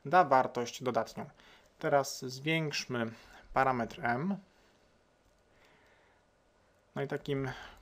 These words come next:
kluczowym momentem jest, y, m równe zero.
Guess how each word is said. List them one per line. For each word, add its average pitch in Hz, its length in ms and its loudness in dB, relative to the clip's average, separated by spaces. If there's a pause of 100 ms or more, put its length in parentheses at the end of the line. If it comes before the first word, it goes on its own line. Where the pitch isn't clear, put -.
kluczowym 139 680 4 (220)
momentem 127 640 0
jest, - 540 -8
y, 120 200 -4 (920)
m 143 180 4
równe 127 340 0
zero. 117 400 6